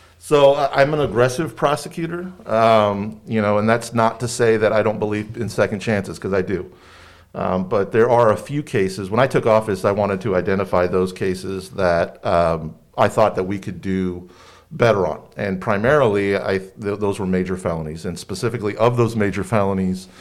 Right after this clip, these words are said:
um, habitual offenders. It seemed to me like it was a no-brainer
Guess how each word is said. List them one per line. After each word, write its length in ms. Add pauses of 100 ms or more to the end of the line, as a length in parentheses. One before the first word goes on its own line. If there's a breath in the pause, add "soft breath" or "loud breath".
(380 loud breath)
um, 240
habitual 500
offenders. 600 (760 soft breath)
It 140
seemed 300
to 80
me 220
like 240
it 100
was 220
a 40
no-brainer 720